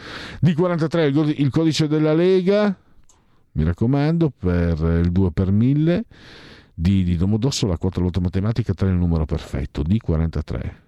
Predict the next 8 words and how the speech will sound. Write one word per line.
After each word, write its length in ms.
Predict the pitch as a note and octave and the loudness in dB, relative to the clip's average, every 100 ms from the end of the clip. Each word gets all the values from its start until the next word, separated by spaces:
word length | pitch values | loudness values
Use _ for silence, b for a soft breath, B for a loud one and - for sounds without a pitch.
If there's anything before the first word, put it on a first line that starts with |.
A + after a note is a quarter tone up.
| _ | _
due 260 | D#2 F2+ | -4 -2
per 180 | F2+ D#2+ | 0 -2
mille 520 | D2+ C#2 C2+ C#2+ C#2 - | -2 -4 -4 -4 -6 -8
per 160 | - C#2+ | -4 -2
la 160 | C#2 | -2
Lega. 420 | C2+ C2+ A#1+ - - B B B B B | -2 -2 -4 -8 -10 B B B B B
E 120 | - | -2
adesso 800 | G#2 D3 D3+ - D3 D3+ D3+ B2+ | 0 0 0 0 0 2 2 -2